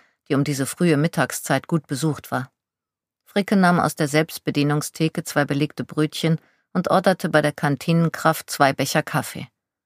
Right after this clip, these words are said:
Er bezahlte, balancierte das Tablett zu einem freien Tisch und griff nach einem Brötchen, sobald er sich gesetzt hatte. Herzhaft biss er hinein. Unbehaglich rutschte Marlin auf ihrem Stuhl herum.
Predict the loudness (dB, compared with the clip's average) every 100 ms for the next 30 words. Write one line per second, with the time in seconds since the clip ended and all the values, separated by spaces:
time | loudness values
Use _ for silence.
0 | _ _ -8 -4 2 4 4 4 0 -2
1 | _ _ _ _ 2 4 4 2 0 0
2 | 0 0 -2 0 0 2 0 0 -2 2
3 | 2 2 -2 -2 -2 -4 -4 -4 -2 -2
4 | 0 0 0 0 0 0 -2 -2 -4 _
5 | -4 0 0 0 -4 -6 -2 -2 -2 -4
6 | -6 -6 -10 _ _ _ _ _ 2 2
7 | 2 -2 -2 -6 0 2 2 2 0 -4
8 | -8 _ _ _ _ _ _ _ 2 4
9 | 4 4 2 0 -4 -4 -4 0 2 4
10 | 2 2 -2 -2 0 0 0 0 0 -2
11 | -2 -4